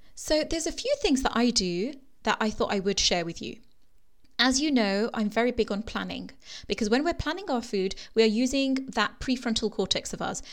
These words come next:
We're using that part of our brain that is the human part of our brain, the part of our brain that can actually do the reasoning, the part of our brain that's thinking of that greater good, of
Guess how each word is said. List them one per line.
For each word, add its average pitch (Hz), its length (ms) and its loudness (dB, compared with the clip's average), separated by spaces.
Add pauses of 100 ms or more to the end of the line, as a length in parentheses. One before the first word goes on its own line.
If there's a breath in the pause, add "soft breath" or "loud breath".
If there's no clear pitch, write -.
(200 loud breath)
We're 240 80 6
using 247 420 0
that 233 180 -4
part - 160 -4
of 320 100 -2
our 330 120 0
brain 208 480 -2 (220 loud breath)
that 226 260 -2
is 202 500 2 (220 soft breath)
the 214 420 4
human 254 460 2
part - 180 0
of 175 100 -8
our 175 100 -2
brain, - 340 -6 (160)
the 214 60 0
part 311 200 2
of 320 80 2
our 294 120 2
brain 208 340 0
that - 180 -6
can 208 240 -4
actually 233 300 0
do 220 100 2
the 196 100 2
reasoning, 190 600 -2 (640)
the 220 140 -2
part 311 180 6
of - 80 2
our 285 140 4
brain 254 300 4
that's - 160 -2
thinking 247 360 2
of 202 120 -2
that - 200 -2
greater 208 300 2
good, 175 320 0 (420)
of 185 220 0